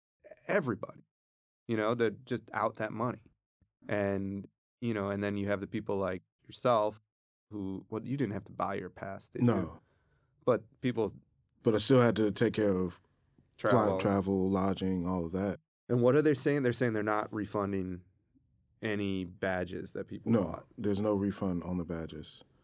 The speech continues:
Speaker 2: So if you purchase a badge, they have language in there stating, you know, going to that force majeure, that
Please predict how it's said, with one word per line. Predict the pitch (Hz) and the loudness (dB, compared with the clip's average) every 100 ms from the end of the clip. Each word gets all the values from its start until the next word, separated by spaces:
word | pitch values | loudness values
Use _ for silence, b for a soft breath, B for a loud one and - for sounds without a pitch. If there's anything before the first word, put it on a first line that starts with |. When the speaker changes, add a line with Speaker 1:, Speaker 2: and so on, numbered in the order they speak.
| b | b
Speaker 2:
So | - 101 92 | -4 -2 0
if | 87 | -2
you | 92 | -4
purchase | 92 110 - - | -2 -2 -2 -8
a | 80 | -6
badge, | 85 85 85 - - | -4 -2 -4 -8 -8
they | 85 85 82 - B B | -6 -4 -6 -14 B B
have | 120 110 | 0 2
language | 110 110 104 104 | 2 2 2 2
in | 104 | 2
there | 90 | 0
stating, | - 98 92 82 85 - b b b b - | 0 0 0 -2 -6 -12 b b b b -6
you | 92 | -4
know, | |
going | 90 92 | -2 -2
to | 98 | -2
that | 87 | -6
force | - 92 87 | -4 -4 -4
majeure, | 85 87 87 | -6 -4 -4
that | 85 78 | -6 -10